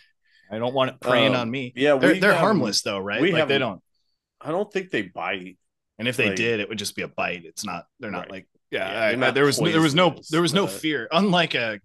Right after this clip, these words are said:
Speaker 1: if I saw an alligator, if an alligator hopped up on my tractor <laughs> while I was working.
Speaker 2: Yeah,
Speaker 1: <laughs>
Speaker 2: that's, that's time to shit your pants and run. Like
Speaker 1: <laughs> That's the only connection here, is that they're, they're just things I didn't expect. I also saw a shit ton of snakes today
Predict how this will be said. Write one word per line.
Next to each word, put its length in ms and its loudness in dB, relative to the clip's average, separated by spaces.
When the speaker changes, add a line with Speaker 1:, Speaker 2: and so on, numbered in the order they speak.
Speaker 1:
if 160 -4
I 60 0
saw 220 0
an 60 0
alligator, 420 2
if 80 -6
an 80 -4
alligator 540 0
hopped 260 -4
up 140 0
on 80 -2
my 140 -4
tractor 400 -4
<laughs> 0 -
while 260 -6
I 20 -2
was 200 -2
working. 400 -4
Speaker 2:
Yeah, 360 6
Speaker 1:
<laughs> 0 -
Speaker 2:
that's, 440 2
that's 340 -2
time 280 0
to 60 0
shit 280 -2
your 80 -6
pants 380 -4
and 140 -12
run. 400 -8
Like 600 2
Speaker 1:
<laughs> 160 -12
That's 200 0
the 140 4
only 300 4
connection 520 0
here, 200 -4
is 120 -8
that 320 -2
they're, 260 0
they're 140 -4
just 240 -4
things 260 0
I 100 -2
didn't 380 -6
expect. 540 -6
I 60 0
also 200 2
saw 280 2
a 40 -4
shit 340 0
ton 140 -2
of 60 -6
snakes 440 -2
today 360 -8